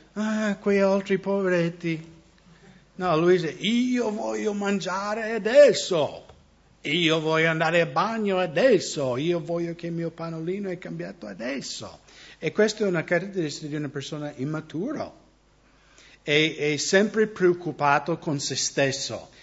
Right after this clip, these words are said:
"Tutto il mondo gira intorno a me." Anche i farisei sono così, no?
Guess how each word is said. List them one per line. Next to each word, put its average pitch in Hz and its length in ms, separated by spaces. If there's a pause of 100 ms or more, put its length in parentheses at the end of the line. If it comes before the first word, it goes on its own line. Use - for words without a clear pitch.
"Tutto 175 300
il 175 80
mondo 175 460
gira 151 320
intorno 151 420
a 139 40
me." 135 380 (760)
Anche 262 380
i 196 80
farisei 175 1040 (1200)
sono 160 400
così, 131 680 (920)
no? 135 460